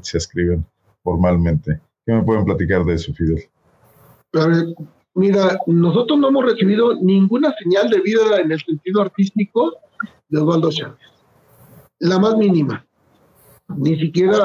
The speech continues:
Speaker 2: este, lo vimos por ahí en el concierto, en el último concierto, ni en el penúltimo, por ahí, o si se asistió, yo no lo vi. Por otra parte,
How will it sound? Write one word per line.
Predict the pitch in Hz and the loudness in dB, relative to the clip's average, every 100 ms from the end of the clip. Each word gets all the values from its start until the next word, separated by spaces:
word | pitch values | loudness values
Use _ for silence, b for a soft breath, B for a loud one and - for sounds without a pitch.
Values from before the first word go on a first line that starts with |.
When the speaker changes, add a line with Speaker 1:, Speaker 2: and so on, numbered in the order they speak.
| 170 143 | 2 0
Speaker 2:
este, | 143 - 151 147 147 | -2 -4 -2 0 0
lo | 143 | 0
vimos | 156 180 196 | 0 2 0
por | 196 160 | 0 0
ahí | 165 | 2
en | 180 | 2
el | 185 | 0
concierto, | 165 143 175 - 190 | -2 -2 -2 -2 0
en | |
el | 175 165 | 0 0
último | 175 185 175 - | -2 -2 -2 -2
concierto, | 143 135 170 196 | -4 -2 -4 0
ni | 190 139 | 0 0
en | 123 | -2
el | 117 | -4
penúltimo, | 139 131 139 135 120 113 110 | -4 -2 -2 -4 -4 -4 -2
por | 117 | -2
ahí, | 113 117 117 | -2 -2 -2
o | 107 | -2
si | 120 120 | -2 -4
se | 117 123 | -2 -4
asistió, | 120 117 - 175 | -4 -10 -4 0
yo | 175 | 0
no | 160 | 0
lo | 151 123 | 0 0
vi. | 233 - - B B B B B _ _ _ _ | -2 -6 -14 B B B B B _ _ _ _
Por | 175 196 | -2 0
otra | 202 247 | 0 -2
parte, | 202 208 202 220 214 185 151 - | 0 0 2 2 4 2 0 -6